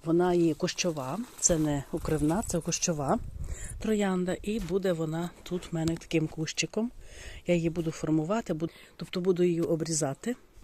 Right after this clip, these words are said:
Буду обрізати, щоб вона мала таку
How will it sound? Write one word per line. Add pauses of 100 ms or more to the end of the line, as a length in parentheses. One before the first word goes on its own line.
(1500)
Буду
обрізати,
щоб
вона
мала
таку